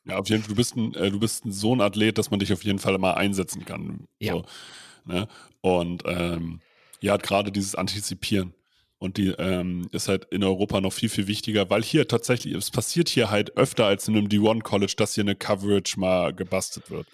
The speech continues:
Speaker 1: So, das muss man mal ganz klar sagen. Aber deswegen, coole Verpflichtung, coole Verpflichtung auch für die E L F.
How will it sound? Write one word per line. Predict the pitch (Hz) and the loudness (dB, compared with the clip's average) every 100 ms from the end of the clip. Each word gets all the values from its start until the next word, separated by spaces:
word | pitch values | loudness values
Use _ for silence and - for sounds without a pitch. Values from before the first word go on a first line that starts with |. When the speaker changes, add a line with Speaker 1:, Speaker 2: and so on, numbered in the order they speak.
| - - - _ _ _ | -20 -20 -20 _ _ _
Speaker 1:
So, | - - - | -16 -16 -14
das | 92 | -4
muss | 104 104 | -4 0
man | 98 | 0
mal | 98 | 0
ganz | 87 90 - | -2 -4 -6
klar | 82 82 | -12 -12
sagen. | 80 87 165 _ _ _ _ _ _ _ _ _ _ _ | -14 -14 -18 _ _ _ _ _ _ _ _ _ _ _
Aber | 95 113 139 | 2 4 2
deswegen, | 120 - 165 120 | 0 2 4 4
coole | - 156 | 2 2
Verpflichtung, | 156 135 156 - 170 180 | 4 2 0 2 2 2
coole | - 139 | 2 0
Verpflichtung | 131 120 127 117 107 | 2 0 0 2 2
auch | |
für | 101 110 | 0 0
die | 98 | 2
E | 101 | 4
L | 95 | 4
F. | 95 - | 0 -4